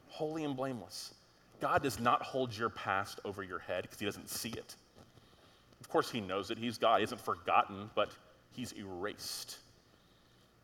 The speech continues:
He has done away with it. He has made you new. You're dead to who you used to be.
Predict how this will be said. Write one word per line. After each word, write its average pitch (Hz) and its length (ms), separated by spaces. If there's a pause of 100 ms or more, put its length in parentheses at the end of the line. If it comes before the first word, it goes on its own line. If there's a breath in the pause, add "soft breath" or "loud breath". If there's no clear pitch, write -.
(120)
He 117 160
has 101 100
done 117 160
away 92 300
with 98 200
it. - 100
He 123 120
has 117 140
made 113 480
you 104 400
new. 127 120
You're 127 200
dead 160 460 (160)
to 160 80
who 151 100
you 139 100
used 120 300
to 110 80
be. 85 140